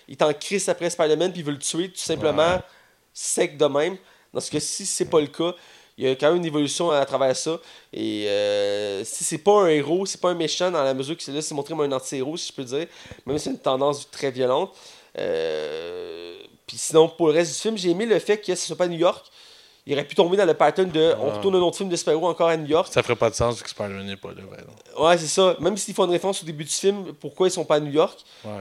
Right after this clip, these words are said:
Speaker 1: Euh, Eddie Brock a été expulsé de New York, donc, euh, ça explique pourquoi. Puis j'ai aimé ce clin d'œil-là, ça avait un sens.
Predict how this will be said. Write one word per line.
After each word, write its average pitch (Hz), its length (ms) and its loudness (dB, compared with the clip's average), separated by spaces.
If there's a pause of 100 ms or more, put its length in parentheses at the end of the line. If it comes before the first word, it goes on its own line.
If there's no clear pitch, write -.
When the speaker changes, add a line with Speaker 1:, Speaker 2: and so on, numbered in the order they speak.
Speaker 1:
Euh, 120 120 4
Eddie 139 160 -4
Brock 180 260 2
a 151 40 0
été 151 200 -6
expulsé 160 400 -8
de 170 60 -8
New 165 80 -2
York, 185 340 8
donc, 143 240 -4
euh, 131 200 2 (420)
ça - 120 -4
explique 156 320 -4
pourquoi. 151 220 2
Puis 214 100 -2
j'ai 165 80 0
aimé 160 140 2
ce 185 100 -2
clin 175 200 -2
d'œil-là, 165 240 4
ça 143 240 0
avait 139 120 0
un 143 120 2
sens. 165 460 -2